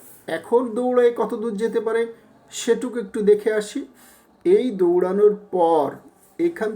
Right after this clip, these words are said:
থেকে যে একটা দৌড় দিবে, দৌড় দেওয়ার পর এখানে এসে একটু থেমে যাবে, এখানে এসে সে কিছুটা ঘোরাফেরা করবে। এই যে লেভেলটা আছে এই লেভেলে সে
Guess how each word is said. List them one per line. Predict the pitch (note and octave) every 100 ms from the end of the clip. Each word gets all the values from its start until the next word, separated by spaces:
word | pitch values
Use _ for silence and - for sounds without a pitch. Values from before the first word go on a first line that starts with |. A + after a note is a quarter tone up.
| G3+
থেকে | A3 A3+
যে | A3
একটা | G#3 A3+ G#3+ G3
দৌড় | B3+ B3+ G#3 F3
দিবে, | E3+ D3 D#3 G#3 G#4 - - _ -
দৌড় | D#3 A3 B3 G3
দেওয়ার | F#3+ F3+ E3+ -
পর | E3 D#3+ F#3 - _ F#3+
এখানে | G#3+ G#3+ G#3 F#3+ F3+
এসে | D#3+ - D#3+
একটু | - - A#3 -
থেমে | - F3+ E3 C#3
যাবে, | - - - - _ _ _ _ -
এখানে | F#3 G3 F#3+ F3+ D#3+
এসে | C#3 - G#3+ - - _ _ -
সে | - F3 G#3+ E4+ - _ _
কিছুটা | - G3 G#3 G#3 B3 G3
ঘোরাফেরা | A#3 A#3 G3 F3 D3 -
করবে। | C#3 C3 C3 - - _ _
এই | F3+ A#3 G3
যে | G3
লেভেলটা | D#3+ D#3 E3+ F3 G3 F3+
আছে | - B3 A#3+ F#3
এই | G#3+ G3+
লেভেলে | E3+ E3+ F#3+ A#3+ A#4 - -
সে | F#3+